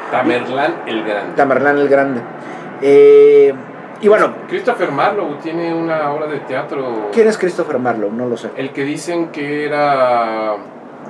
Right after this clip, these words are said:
Speaker 1: el precursor de Shakespeare y algunos,
Speaker 2: Mm.
Speaker 1: eh, señalan o intuyen que
Speaker 2: Muchas
Speaker 1: fingió
Speaker 2: obras
Speaker 1: su muerte para
Speaker 2: Ah, convertirse en
Speaker 1: salirse
Speaker 2: Shakespeare.
Speaker 1: de problemas de deudas y demás,
Speaker 2: Ah,
Speaker 1: y se
Speaker 2: ok.
Speaker 1: convirtió en William Shakespeare.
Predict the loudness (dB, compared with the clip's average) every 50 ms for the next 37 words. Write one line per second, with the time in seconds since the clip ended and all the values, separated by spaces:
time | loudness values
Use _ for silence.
0 | -16 -14 -12 -10 -8 -4 -2 0 0 0 0 -2 -2 -4 -6 -8 -10 -10 -10 -10
1 | -10 -12 -14 -16 -18 -18 -18 -18 -18 -18 -16 -16 -16 -16 -16 -16 -18 -18 -18 -18
2 | -18 -18 -18 -20 -20 -20 -20 -20 -20 -20 -20 -20 -20 -20 -18 -12 -8 -4 -2 0
3 | 0 0 0 0 0 -2 -2 -6 -10 -12 -12 -12 -12 -10 -6 -4 -4 -4 -4 -4
4 | -8 -6 -6 -6 -6 -6 -8 -8 -6 -4 -4 -6 -6 -10 -10 -10 -8 -6 -4 -2
5 | 0 0 0 -2 -4 -2 0 0 0 0 0 -2 0 0 2 0 0 -2 -4 -8
6 | -14 -18 -20 -20 -20 -18 -16 -14 -14 -12 -12 -14 -14 -14 -16 -18 -18 -20 -16 -12
7 | -10 -8 -6 -4 -2 -2 -2 0 -2 -2 -4 -4 -4 -4 -4 -4 -4 -6 -6 -4
8 | -4 -4 -2 -4 -6 -6 -6 -8 -10 -10 -8 -6 -4 -4 -2 0 2 2 2 4
9 | 4 2 4 4 4 6 6 6 6 6 6 6 4 2 0 -2 -6 -8 -6 -4
10 | -2 -2 0 2 2 2 2 2 2 2 0 -2 -2 -6 -10 -8 -4 -2 -2 0
11 | 0 -2 -2 -2 -2 -2 -4 -2 -2 -2 0 0 0 0 0 -2 -2 -2 -6 -8
12 | -6 -6 -6 -6 -6 -6 -6 -6 -6 -6 -4 -4 -4 -4 -4 -6 -8 -10 -10 -6
13 | -4 0 0 0 0 0 -2 -6 -10 -10 -10 -8 -8 -8 -10 -10 -10 -6 -4 -2
14 | 0 0 0 0 0 -2 -2 -4 -6 -6 -6 -6 -6 -6 -8 -8 -8 -8 -10 -10
15 | -10 -8 -8 -8 -8 -10